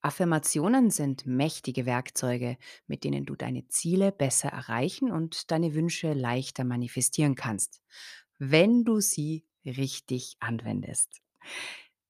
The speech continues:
In dieser Folge werden wir besprechen, was Affirmationen sind und wie du mit ihnen Glaubenssätze verändern kannst. Und diese drei Fragen möchte ich heute für dich unter anderem beantworten.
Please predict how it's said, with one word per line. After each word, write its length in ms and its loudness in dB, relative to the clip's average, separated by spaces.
In 100 4
dieser 260 8
Folge 440 8
werden 260 4
wir 80 2
besprechen, 640 0
was 400 4
Affirmationen 800 0
sind 560 6
und 400 4
wie 300 -4
du 180 2
mit 300 0
ihnen 400 0
Glaubenssätze 760 2
verändern 520 -6
kannst. 480 -6
Und 460 -2
diese 160 2
drei 240 2
Fragen 400 0
möchte 260 0
ich 240 -10
heute 380 2
für 160 -10
dich 420 -2
unter 260 -8
anderem 520 0
beantworten. 800 -6